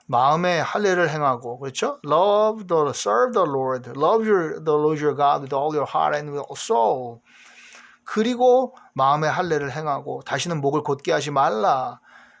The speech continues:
신명기에, 예, 그 광야에서, 예, 이제 가나안 들어가기를 앞두고 다시 한번 하나님께서 모세를 통해서 당부하는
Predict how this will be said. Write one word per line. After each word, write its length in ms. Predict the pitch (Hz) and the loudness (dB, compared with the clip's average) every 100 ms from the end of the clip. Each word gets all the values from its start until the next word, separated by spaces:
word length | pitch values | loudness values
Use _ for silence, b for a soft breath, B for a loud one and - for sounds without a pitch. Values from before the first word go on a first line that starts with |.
| b b | b b
신명기에, 760 | - - 294 247 170 135 117 120 b b b b - | -8 -4 0 2 0 -4 -6 -10 b b b b -4
예, 300 | 160 160 147 | 0 2 2
그 100 | 196 | -2
광야에서, 800 | - 170 214 220 185 135 127 127 _ b b b - | 0 0 2 2 2 0 -4 -6 _ b b b -6
예, 160 | 135 | -4
이제 440 | 139 156 170 160 147 | -2 2 2 4 2
가나안 600 | 143 165 165 160 151 156 b b b | 0 2 2 2 -2 -8 b b b
들어가기를 500 | - 165 160 156 151 | -4 2 2 2 2
앞두고 680 | 151 139 - 214 180 208 269 | 2 2 0 -2 2 2 2
다시 260 | - 180 175 | -4 -4 0
한번 380 | 214 190 190 190 | 0 2 2 2
하나님께서 480 | 196 202 170 160 156 | 0 -2 -2 -4 -2
모세를 400 | 139 147 151 147 | -2 2 2 0
통해서 300 | 143 131 123 | -4 -8 -6
당부하는 600 | 123 139 135 131 175 | -6 -4 -2 -2 -4